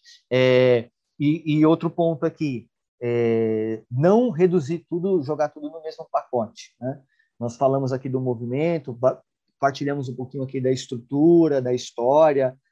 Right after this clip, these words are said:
é, aqui é mais uma conversa, né? Não é uma formação, não é um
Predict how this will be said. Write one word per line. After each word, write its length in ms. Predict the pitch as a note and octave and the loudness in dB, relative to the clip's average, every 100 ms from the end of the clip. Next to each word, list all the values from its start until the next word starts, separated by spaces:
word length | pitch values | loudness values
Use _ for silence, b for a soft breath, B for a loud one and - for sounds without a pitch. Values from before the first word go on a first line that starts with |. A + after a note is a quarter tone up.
| _ _ - | _ _ -6
é, 760 | B2+ B2 A#2+ A#2 A#2 A2 G#2 _ _ _ - | -2 0 0 0 -2 -4 -10 _ _ _ -10
aqui 220 | A#2 B2 | -8 0
é 60 | F3 | 0
mais 220 | E3+ F#3 | 2 -2
uma 160 | F3 E3 | -2 -4
conversa, 800 | F3 D#3+ B2+ C3+ E3 F3 - B2 | -4 -6 -2 2 2 0 -6 -8
né? 300 | C3+ D#3+ B2 B2+ B2 B2 | -2 -4 -4 _ _ _
Não 140 | B2+ | -6
é 80 | D3 | -4
uma 180 | C3+ B2+ | -4 -10
formação, 1000 | - C#3 C3 B2 - A2+ C#3+ C#3 A#2+ G#2 b b | -12 -12 -12 -12 -16 -8 -4 -4 -6 -12 b b
não 160 | A#2 A#2 | -12 -6
é 240 | B2+ C#3+ | -4 -2
um 240 | B2+ B2+ | -2 -6